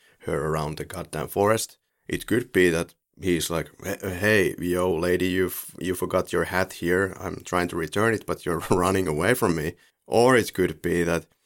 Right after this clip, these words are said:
he wants to have some kind of a romantic dinner with the lady, or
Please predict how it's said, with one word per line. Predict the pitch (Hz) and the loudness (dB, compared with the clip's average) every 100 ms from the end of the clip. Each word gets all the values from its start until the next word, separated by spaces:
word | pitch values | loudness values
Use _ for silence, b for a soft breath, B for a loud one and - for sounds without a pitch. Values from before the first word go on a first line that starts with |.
| B B B B B | B B B B B
he | - 92 | 0 4
wants | 87 90 85 - | 4 4 2 -2
to | - 92 87 85 | 0 4 4 4
have | 80 - 92 | -2 -2 -2
some | - 90 | 0 -2
kind | 87 85 | 0 0
of | 80 | 2
a | |
romantic | 90 92 82 82 - | 2 2 0 -4 -2
dinner | 104 120 | 0 0
with | 101 95 | 0 2
the | 98 | 4
lady, | 98 98 92 87 | 4 6 6 4
or | 87 85 | 2 0